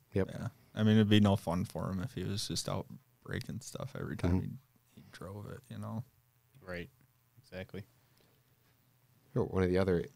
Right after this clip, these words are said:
Speaker 1: <clears throat> issues that we had was the front engine was tipped back.
Speaker 3: Ah, yes.
Speaker 2: <laughs>
Speaker 3: Yes, the front engine is on a different angle than it is in a factory truck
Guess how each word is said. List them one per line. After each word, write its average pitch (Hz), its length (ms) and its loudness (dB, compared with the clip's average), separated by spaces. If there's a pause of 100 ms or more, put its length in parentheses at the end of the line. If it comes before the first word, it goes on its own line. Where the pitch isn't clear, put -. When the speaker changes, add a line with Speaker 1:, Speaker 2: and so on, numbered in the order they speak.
Speaker 1:
<clears throat> 139 160 6
issues 107 360 6
that 80 120 0
we 87 120 -2
had 87 260 0
was 85 500 -2
the 90 180 -4
front - 340 2
engine 87 500 0 (560)
was 85 640 2
tipped 92 300 0
back. 90 460 2 (1080)
Speaker 3:
Ah, 120 180 6
yes. 95 460 0
Speaker 2:
<laughs> 131 720 8 (760)
Speaker 3:
Yes, 107 260 0
the 113 100 -4
front 131 260 6
engine 117 220 4
is - 300 0 (180)
on 117 120 4
a 110 80 2 (200)
different 131 320 2
angle 113 260 4
than 104 140 4
it 98 100 2
is 101 340 0 (140)
in 107 80 -2
a 98 100 0
factory 98 680 0 (100)
truck 95 380 -2